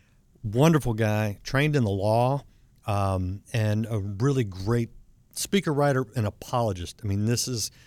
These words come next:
if you're like me, I'm the kinda guy that, um, I don't really operate on emotions a whole lot. I mean, I have them, but I'm motivated by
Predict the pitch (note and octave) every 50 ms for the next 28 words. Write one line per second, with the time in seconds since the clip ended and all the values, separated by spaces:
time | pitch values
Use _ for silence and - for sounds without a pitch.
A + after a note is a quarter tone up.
0 | - - _ - A#2+ A2+ - D3+ F#3 G#3 G#3+ F#3+ D#3+ A#2+ B2 B2+ C3 C3 C3+ C#3
1 | C3+ C3+ B2 _ _ _ _ _ _ _ - B2 C#3 D#3+ D#3 D3+ - - C3+ B2+
2 | A#2+ G#2+ G2+ A#2 A2+ A2+ A2+ A2+ A2 A2 G2+ A#2 A2 G2 G#2 G2+ G2+ G2+ - _
3 | _ - G#2+ G2+ G2+ F#2+ F#2+ F2+ F2+ F2 - _ _ _ _ _ _ _ - A2+
4 | A2 G#2+ G#2+ A2 A2 - - _ _ - A2 G#2+ G#2 G#2 G#2 G2+ G#2+ - G#2+ G2+
5 | G2+ G2+ F#2+ F2+ F2 F2 F#2 G2 G2 G#2 - - - G#2+ G2+ G2+ F#2 G#2 G#2 -
6 | A#2 A2 G#2 G#2+ G#2 G#2 G#2 - - - - G2+ G2 F#2+ F2 D#2 F#2+ F#2 E2+ D2
7 | - F2+ E2 F2 - - - - - - - _ _ _ _ _ _ _ - -
8 | - _ - C3 C3+ C#3+ C#3 B2 B2 C3 C#3+ C#3+ B2+ B2+ G#2+ A2+ A2 G#2+ G#2 G2
9 | F#2 F2 F#2+ F#2+ G2